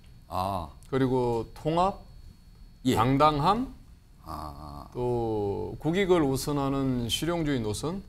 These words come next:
Speaker 1: 예.
Speaker 2: 이런 어떤 정신들이 제가 기억하는 노무현 대통령의 정신이라고 생각하는데요.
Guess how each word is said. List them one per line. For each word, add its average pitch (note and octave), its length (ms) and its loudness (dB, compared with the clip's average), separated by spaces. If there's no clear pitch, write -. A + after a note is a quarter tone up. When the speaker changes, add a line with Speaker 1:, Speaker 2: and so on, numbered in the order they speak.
Speaker 1:
예. G#2 280 0
Speaker 2:
이런 D#3+ 840 0
어떤 B2+ 300 0
정신들이 B2 680 0
제가 A#2 300 -2
기억하는 B2+ 420 -2
노무현 A2 300 -4
대통령의 G#2 460 -6
정신이라고 G2 440 -6
생각하는데요. G2 760 -8